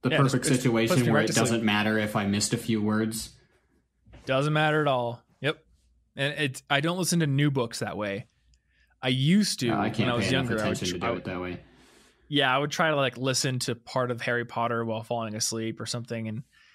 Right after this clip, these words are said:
Speaker 2: it just, like, it, it kind of works, but the problem is there's no option in the Audible app to say, "Set the sleep timer to turn off right when I stop paying attention."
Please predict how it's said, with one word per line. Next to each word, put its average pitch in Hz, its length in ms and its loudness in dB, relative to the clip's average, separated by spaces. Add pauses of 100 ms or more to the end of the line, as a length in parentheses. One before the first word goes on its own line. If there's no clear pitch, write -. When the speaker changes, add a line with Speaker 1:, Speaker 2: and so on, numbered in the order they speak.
(260)
Speaker 2:
it 143 200 -8
just, - 420 -2 (1120)
like, 165 180 0
it, 180 160 0 (160)
it 156 200 -2
kind 160 440 0
of 151 220 0
works, 127 460 -2
but 143 140 -10
the - 80 -4
problem 139 480 -2
is 123 340 -2 (840)
there's 143 380 0
no 175 220 2
option 147 520 -2
in 135 160 -4
the 127 140 -2
Audible 117 340 -2
app 110 220 -4
to 127 60 -6
say, 117 380 -2 (140)
"Set - 360 -4
the 165 100 -2
sleep 185 280 0
timer 110 460 -2 (380)
to 135 100 -12
turn 147 300 0
off 131 320 0 (500)
right 143 340 0
when 147 160 0
I 135 60 4
stop 131 300 0
paying 131 180 0
attention." 117 480 -6